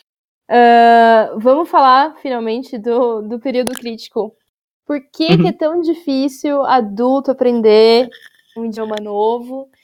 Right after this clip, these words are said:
Speaker 1: E como que a gente faz pra, pra, hum,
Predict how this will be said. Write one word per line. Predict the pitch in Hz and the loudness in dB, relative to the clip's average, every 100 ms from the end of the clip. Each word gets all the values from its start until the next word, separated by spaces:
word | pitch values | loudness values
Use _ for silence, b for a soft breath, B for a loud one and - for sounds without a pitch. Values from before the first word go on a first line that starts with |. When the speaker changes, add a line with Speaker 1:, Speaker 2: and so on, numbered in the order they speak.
| b b _ _ - | b b _ _ -16
Speaker 1:
E | 254 | -12
como | - 359 415 | -2 0 2
que | 403 | 0
a | |
gente | 311 320 - | 0 -4 -4
faz | 277 254 262 277 269 | -2 0 0 -2 -8
pra, | - 269 254 254 254 - _ | -6 -2 0 0 -2 -6 _
pra, | - 254 247 240 240 240 233 226 | -12 -6 -4 -4 -4 -4 -4 -6
hum, | 220 208 202 | -8 -10 -14